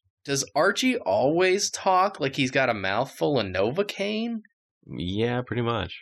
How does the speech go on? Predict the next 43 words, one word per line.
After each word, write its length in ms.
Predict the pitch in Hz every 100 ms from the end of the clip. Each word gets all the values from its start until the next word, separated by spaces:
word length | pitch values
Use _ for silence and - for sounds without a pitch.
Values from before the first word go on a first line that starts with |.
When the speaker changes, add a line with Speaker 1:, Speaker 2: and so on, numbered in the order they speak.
| _
Speaker 1:
It's 220 | 131 165 -
almost 640 | 165 208 262 240 185 -
like 260 | 151 135
you 120 | 156 151
need, 480 | 123 127 131 131
um, 560 | 120 107 107 101 98 98
subtitles 960 | - - 165 226 - 110 87 90 78 -
to 140 | 101
watch 440 | 95 82 95 - -
this, 420 | 113 110 - - -
like, 180 | 120 117
to 100 | 156
know 140 | 156 180
what 140 | 185
he's 220 | 151 -
saying. 600 | - 170 185 156 67 - - _
Speaker 2:
Well, 260 | 110 123 -
he 160 | 113 127
was 300 | 123 117 90
an 100 | 87
older 280 | 85 82 73
guy, 480 | 80 69 64 65 -
and 340 | 73 71 71
this 220 | 80 -
is, 480 | - 80 71 - - _ -
like 140 | 76
I 40 | 69
said, 200 | 80 73
the 160 | 73 -
eighth 300 | 73 76 -
season 540 | - 76 76 71 71 71
of 100 | 69
the 80 |
show, 460 | 65 85 71 60 62
so. 440 | - - 58 113 - _
But, 240 | 113 104
uh, 220 | 110 104 -
Archie 320 | 135 139 143
lives 400 | 98 104 104 -
with 220 | 92 92
his 180 | 101 82
wife, 360 | 78 80 92 - -
Edith, 420 | 73 73 85